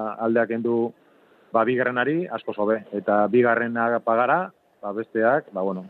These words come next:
e, gure atxetik ibiliko bea da, bueno, dana dala, e, gu hasi behar gara ja, ba, gure kartak eta, e, ba, bueno, buru-, bu-, buruz bera, osea, buruz gora jartzen, eta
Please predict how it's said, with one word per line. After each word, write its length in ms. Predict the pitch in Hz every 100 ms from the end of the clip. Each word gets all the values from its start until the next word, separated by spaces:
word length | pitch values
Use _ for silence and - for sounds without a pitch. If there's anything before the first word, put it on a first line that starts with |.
| 95
e, 100 | 101 101
gure 200 | 107 110
atxetik 260 | 107 104
ibiliko 380 | 104 107 104 107
bea 240 | 101 113 110
da, 220 | 139 160
bueno, 240 | 117 101 87 _ _ - - - -
dana 200 | 131 135
dala, 220 | 117 104 92 _ -
e, 680 | 113 110 107 107 107 107 110
gu 200 | 117 123
hasi 160 | 120
behar 180 | 113 110
gara 320 | 107 107 107 104
ja, 200 | 110 113 117
ba, 140 | 107 98 92 92 104 - - 104
gure 480 | 107 110 107 107 104 - -
kartak 320 | - 110 110 104
eta, 180 | 104 107 107 107 107 _ _ _ _ - - -
e, 720 | 107 110 110 107 107 107 107 104 - _ _ _ _ _ -
ba, 80 | 113
bueno, 200 | 117 -
buru-, 280 | 117 131 151
bu-, 300 | 120 143 135 110 131 113 113 - 117
buruz 320 | 107 123 147
bera, 320 | 123 131 123 127
osea, 160 | 120
buruz 240 | 117 131 135
gora 200 | 135 123
jartzen, 340 | 135 143 190
eta 260 | 180 104 104